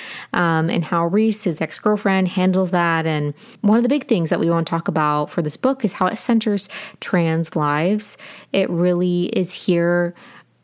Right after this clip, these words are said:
by a trans woman for other trans individuals. And if cisgender people read it, that's great. You know, they're more,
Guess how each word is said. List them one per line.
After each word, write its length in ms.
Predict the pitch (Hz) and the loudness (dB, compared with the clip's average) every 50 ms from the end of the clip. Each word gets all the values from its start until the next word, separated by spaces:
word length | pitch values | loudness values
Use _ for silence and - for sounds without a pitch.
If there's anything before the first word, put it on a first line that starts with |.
| _ _ _ _ _ _ _ | _ _ _ _ _ _ _
by 260 | - 175 175 165 170 175 | -2 0 0 2 2 0
a 40 | |
trans 320 | 180 - 202 185 185 180 175 | 0 0 2 2 2 2 2
woman 380 | 175 170 170 170 170 170 170 180 | 2 2 2 2 2 0 -2 -4
for 240 | - - - 170 - | -4 -2 -2 0 0
other 280 | 175 170 156 170 170 | 0 0 2 0 0
trans 580 | 165 - - - 180 170 165 165 165 175 180 180 | -2 -4 -4 -2 0 0 2 2 2 2 2 0
individuals. 880 | - 180 160 156 160 165 156 165 160 185 208 220 240 226 226 - - - _ | 0 0 0 0 0 0 0 2 2 2 2 2 0 0 -2 -4 -8 -8 _
And 240 | - - 180 175 165 | -2 0 2 2 2
if 100 | 165 165 | 0 0
cisgender 460 | - - 277 269 - - 302 254 220 | 0 -2 -2 0 0 0 0 0 0
people 260 | - - 220 196 180 165 | 2 2 2 2 2 2
read 200 | 170 190 196 202 | 2 2 2 0
it, 100 | 202 - | 0 -4
that's 180 | 185 - - | -8 -12 -8
great. 400 | - - 185 175 196 226 - - | -2 0 0 2 0 -2 -2 0
You 120 | 226 202 175 | 0 2 2
know, 200 | 165 160 160 160 | 2 2 2 0
they're 80 | 160 | 0
more, 300 | 156 160 160 165 165 165 | 0 0 2 0 0 0